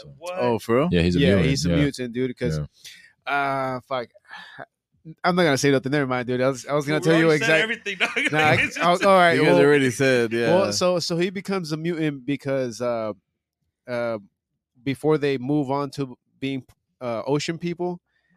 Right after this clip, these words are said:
Speaker 4: uh, his, his mother has him in the womb, and she, you know, takes some type of, uh,
Speaker 1: Special plant.
Speaker 4: uh, yeah, special plant that mutates him while he's, uh, still in his mother's womb before he's born. And,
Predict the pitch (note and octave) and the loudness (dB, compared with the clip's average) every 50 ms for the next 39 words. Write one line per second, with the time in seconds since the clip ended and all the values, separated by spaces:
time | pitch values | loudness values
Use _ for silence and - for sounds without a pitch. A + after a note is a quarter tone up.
0 | _ _ - A2+ A#2 A#2 A2+ G#2+ A2+ A#2+ B2+ B2 A2+ - - _ - B2+ A#2 G#2 | _ _ -10 -8 -6 -6 -6 -6 -6 -6 -6 -6 -10 -14 -20 _ -12 -12 -10 -10
1 | A#2 A#2+ B2+ C3 C#3+ D3+ D3+ C#3+ C3+ B2+ A#2+ A#2 B2+ C3 B2+ A#2 A#2+ A#2 A2+ G#2+ | -8 -8 -6 -4 -2 -2 0 0 0 0 -2 -2 -4 -4 -4 -4 -6 -6 -4 -4
2 | G#2 A2 B2+ C#3+ C#3+ C#3 C3 A#2+ G#2+ A2 A2 G#2 - - - B2+ B2 A#2 A2+ G2 | -4 -2 0 0 0 0 0 -2 -6 -10 -10 -10 -10 -8 -8 -6 -6 -6 -8 -8
3 | G#2+ G#2+ A2 G#2 F2+ - - A#2 A#2 A2 - - - - - A#2+ A2+ - - A2+ | -8 -6 -6 -6 -8 -8 -8 -8 -8 -8 -12 -16 -16 -14 -12 -12 -12 -8 -8 -8
4 | A2 - A2+ G#2+ G2 G2 F#2 G2 G2 F#2+ F2+ F2 F#2 - - _ F#2 E2+ - - | -6 -6 -6 -4 -4 -6 -6 -8 -8 -8 -8 -10 -12 -16 -18 _ -16 -16 -16 -16
5 | - - - E2 D#2+ D#2 - _ - - A#2 - - B2+ B2+ B2+ A#2+ A2 - - | -20 -16 -14 -14 -14 -14 -16 _ -12 -12 -12 -10 -4 -2 0 0 0 -2 -2 -2
6 | C#3 C3 - C#3 B2+ - C#3+ C#3 C3+ C3 A#2 G2+ A#2+ A2+ G#2+ G#2 G2 - _ _ | -2 -2 -2 -4 -6 -4 -6 -4 -4 -4 -4 -4 -4 -4 -4 -4 -8 -10 _ _
7 | A#2 A#2 B2+ C#3+ C#3+ - - B2+ A#2 - - A#2 A2 G#2+ G#2 F#2+ A2 A2 G#2+ G#2 | -6 -2 0 0 0 0 -2 -6 -6 -6 -8 -6 -6 -8 -6 -6 -4 -4 -4 -4
8 | G2 G2+ A2 A2+ G#2 - - G2 F2+ F#2 - - - - A#2+ A2+ A2 G#2+ G2+ G#2 | -6 -6 -10 -10 -10 -8 -8 -6 -6 -6 -8 -10 -6 -4 -2 0 0 -2 -4 -4
9 | G2+ G2+ G#2 G2+ F#2 F#2 G#2 A2 G#2+ G#2 F#2+ G#2 G#2+ A2 A2 G#2 F#2+ G2+ F#2+ - | -6 -8 -8 -10 -12 -10 -10 -6 -6 -6 -6 -6 -4 -4 -4 -4 -6 -12 -12 -10
10 | G2 G2 G2 F#2 F2 _ G2+ G2+ F#2+ F#2 F#2+ F#2 F#2 F#2+ | -8 -8 -8 -10 -10 _ -8 -8 -8 -10 -12 -16 -18 -20